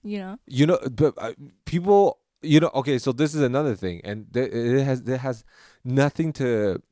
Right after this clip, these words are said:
Speaker 2: it's not anyone's fault. It's just that some people grow up without a lot of physical touch. Like, so their parents don't really touch them, and, um, they don't really touch others.
Speaker 1: Mm-hmm.
Speaker 2: So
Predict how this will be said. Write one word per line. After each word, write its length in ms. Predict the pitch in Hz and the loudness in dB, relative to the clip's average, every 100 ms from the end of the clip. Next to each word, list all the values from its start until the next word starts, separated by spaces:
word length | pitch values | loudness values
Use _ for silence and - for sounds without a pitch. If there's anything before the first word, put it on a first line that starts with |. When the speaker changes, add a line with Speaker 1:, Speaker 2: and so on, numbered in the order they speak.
| _ | _
Speaker 2:
it's 160 | 120 113 | -4 0
not 200 | 143 127 | 0 2
anyone's 460 | 123 127 117 107 - | 0 0 0 -2 -6
fault. 460 | - 90 117 - _ _ - _ | -6 -2 -2 -6 _ _ -20 _
It's 160 | 120 110 | -2 0
just 280 | 127 131 - | 2 0 0
that 260 | 117 104 | 0 0
some 460 | - - 123 131 131 | -4 -2 0 0 -2
people 440 | - 120 110 117 | -8 -8 -2 -2
grow 340 | 101 101 104 101 | 0 4 4 4
up 260 | 95 98 98 | 2 0 -2
without 560 | 98 - 90 98 98 | -2 0 2 2 2
a 100 | - 98 | 0 0
lot 260 | 92 98 | 2 2
of 100 | 95 | 0
physical 600 | - 104 92 101 92 92 | -2 -2 -2 -6 -4 -4
touch. 520 | - - 101 - - - _ _ _ _ | -2 0 0 0 -8 -20 _ _ _ _
Like, 220 | 107 104 | 0 0
so 240 | 95 107 101 | 0 0 0
their 220 | 90 101 | 2 0
parents 580 | - - 110 117 110 - | 0 -2 0 0 -2 -6
don't 240 | - 104 | -2 0
really 260 | 104 101 98 | 2 2 0
touch 380 | - 98 107 - | -2 -6 -6 -6
them, 340 | 113 120 127 - _ _ _ _ | -4 -4 -6 -10 _ _ _ _
and, 480 | - 101 95 92 87 - | -4 -2 -2 -6 -8 -2
um, 220 | 92 90 | -2 0
they 120 | 101 | 0
don't 120 | 113 | 0
really 220 | 107 101 95 | 0 -2 -2
touch 240 | 98 85 | -4 -2
others. 520 | 92 98 104 107 104 - | 0 0 2 0 -2 -12
Speaker 1:
Mm-hmm. 200 | 220 180 | -16 -10
Speaker 2:
So 280 | - 107 | -2 -2